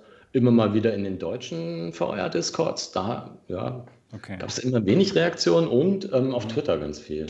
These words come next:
Speaker 2: Ah, okay, gut.
Speaker 1: Genau.
Speaker 2: Also ein bisschen was habt ihr doch gemacht, genau.
Speaker 1: Ja.
Speaker 2: Genau.
Speaker 1: Genau. Also der erste Prototyp-Trailer von zweitausendneunzehn,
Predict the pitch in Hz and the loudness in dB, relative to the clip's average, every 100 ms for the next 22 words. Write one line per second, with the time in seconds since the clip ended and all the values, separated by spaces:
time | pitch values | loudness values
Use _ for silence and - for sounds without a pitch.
0 | 87 - _ _ 113 110 113 113 95 87 | -10 -18 _ _ -4 -4 -4 -6 -12 -12
1 | _ - 104 - - - 123 120 180 185 | _ -10 -10 -10 -10 -4 -2 4 6 6
2 | 160 139 135 110 107 107 92 90 - - | 2 0 -2 -2 -2 -4 -8 -10 -16 -20
3 | _ 110 104 92 87 98 80 73 _ _ | _ -8 -4 -6 0 0 0 -4 _ _
4 | _ _ _ _ _ _ - 101 87 76 | _ _ _ _ _ _ -4 -4 -4 -4
5 | 73 - - 110 95 117 120 117 - 113 | -4 -6 -4 0 2 2 0 -2 -2 2
6 | 143 131 - - - 139 135 - - 117 | 2 2 -2 -6 -2 -2 -2 -10 -2 2
7 | 123 123 120 120 107 - 110 113 98 90 | 4 4 2 -2 -6 -2 -2 -2 -2 -2
8 | 92 113 120 - 113 113 110 | 0 0 0 0 0 0 -2